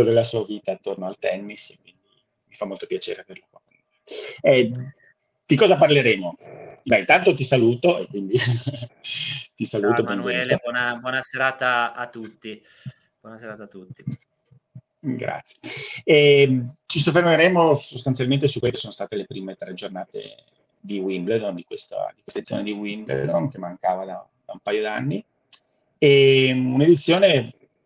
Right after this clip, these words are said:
Speaker 1: particolare, l'impressione che io ho avuto in questi, in queste prime giornate è appunto quasi di decadenza, vedendo tutti questi giocatori, <laughs> eh, in grande difficoltà, un pochino, un pochino sul viale del tramonto, che stanno,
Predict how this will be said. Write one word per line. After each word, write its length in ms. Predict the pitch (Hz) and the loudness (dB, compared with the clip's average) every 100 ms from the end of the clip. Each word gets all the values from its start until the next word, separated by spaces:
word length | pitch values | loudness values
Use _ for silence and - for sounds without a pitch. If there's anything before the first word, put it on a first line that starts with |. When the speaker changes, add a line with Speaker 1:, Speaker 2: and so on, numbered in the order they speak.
| _ _ _ | _ _ _
Speaker 1:
particolare, 800 | 120 120 131 92 113 120 92 92 | -2 0 0 4 4 4 2 -2
l'impressione 640 | 98 101 107 - 123 123 | -8 -8 -8 -4 -2 -2
che 80 | 117 | 0
io 100 | 113 | -2
ho 20 | |
avuto 240 | 110 117 107 | -2 -4 -6
in 120 | 104 | -8
questi, 580 | 107 - 107 101 101 - _ _ - | -14 -12 -10 -10 -12 -16 _ _ -20
in 80 | |
queste 200 | 117 117 | -12 -8
prime 540 | 120 123 123 120 120 _ | -2 0 0 -6 -10 _
giornate 720 | - 117 117 110 110 139 127 107 | -6 -2 -2 -2 -4 -2 -2 -2
è 20 | |
appunto 760 | 98 - 107 - 57 55 110 113 _ _ _ _ _ _ _ | -4 -8 -16 -8 -6 -6 -14 -20 _ _ _ _ _ _ _
quasi 260 | 151 127 120 | 0 2 0
di 140 | 113 | 2
decadenza, 580 | 98 104 90 92 - 92 | 2 2 0 -2 -8 -8
vedendo 320 | 95 104 95 | -6 -8 -10
tutti 300 | - 117 127 | -12 -12 -8
questi 240 | 107 - | -8 -8
giocatori, 640 | 98 107 107 120 113 107 127 | -10 -8 -4 2 2 2 2
<laughs> 680 | 147 - - - - 123 - | 0 -2 -14 -16 -16 -18 -12
eh, 480 | 113 113 110 110 131 | -8 -8 -8 -10 -6
in 100 | 123 | -2
grande 380 | 117 117 123 113 | 2 2 2 -2
difficoltà, 640 | 110 120 113 104 - 107 | -4 -6 -4 -4 2 2
un 80 | 101 | 2
pochino, 720 | - 104 107 104 101 104 107 - _ | -4 -8 -8 -6 -6 -8 -16 -20 _
un 100 | 113 | -16
pochino 340 | 139 - 113 | -12 -10 -10
sul 200 | 110 113 | -8 -6
viale 260 | 104 107 101 | 0 0 0
del 160 | 101 - | -4 -8
tramonto, 600 | 101 98 98 101 - 101 | -16 -14 -14 -14 -14 -16
che 100 | 107 | -16
stanno, 600 | - 98 95 95 95 | -14 -12 -12 -12 -14